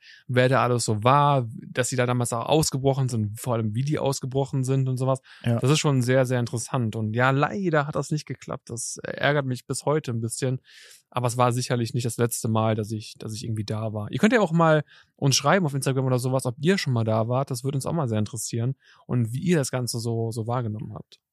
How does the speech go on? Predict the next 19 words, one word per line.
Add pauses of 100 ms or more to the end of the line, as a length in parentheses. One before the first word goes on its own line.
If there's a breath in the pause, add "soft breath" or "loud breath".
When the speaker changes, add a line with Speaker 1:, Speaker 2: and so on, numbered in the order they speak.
(140)
Speaker 2:
Ja, (280)
ich
war
da
schon
mal
tatsächlich.
Speaker 1:
Hm.
Speaker 2:
Äh, (120)
aber
das
ist
auch
schon,
ja,
jetzt
zehn
Jahre
her.